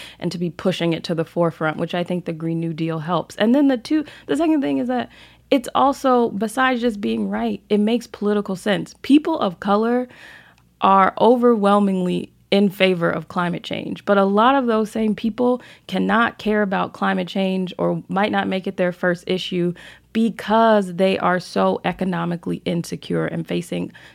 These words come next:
so many existential crises. I think I talked about this on <laughs> Twitter before,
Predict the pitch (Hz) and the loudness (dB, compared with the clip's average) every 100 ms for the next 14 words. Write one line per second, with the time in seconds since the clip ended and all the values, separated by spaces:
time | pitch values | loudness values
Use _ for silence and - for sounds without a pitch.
0 | - - 220 214 202 - 175 175 180 170 | -10 2 4 4 0 -2 -6 -8 -8 -8
1 | 175 - - 170 - - - 202 269 269 | -8 -8 -8 -8 -10 -6 -4 0 0 0
2 | - _ _ _ - 190 220 226 214 196 | -4 _ _ _ 2 2 2 0 2 2
3 | 190 185 180 180 285 370 185 185 202 196 | 2 0 -2 2 8 8 8 -4 -4 -4